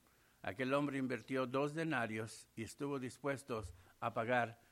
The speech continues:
aún más. Dios en su amor y en su misericordia, hermanos, pagó nuestra salvación con algo más sublime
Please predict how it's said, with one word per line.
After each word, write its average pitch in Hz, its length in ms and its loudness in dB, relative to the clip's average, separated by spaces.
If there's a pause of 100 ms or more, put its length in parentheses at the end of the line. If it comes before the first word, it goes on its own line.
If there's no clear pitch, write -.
(160)
aún 120 320 4
más. - 500 -4 (1600)
Dios 151 420 8
en 180 140 2
su 165 120 0
amor 151 300 6
y 156 60 6
en 147 80 2
su 151 100 -2
misericordia, 135 760 2
hermanos, 113 540 -2 (540)
pagó 139 720 4
nuestra 117 420 -2
salvación 113 840 0 (580)
con 117 200 0
algo 127 260 2
más 139 280 2
sublime 113 680 0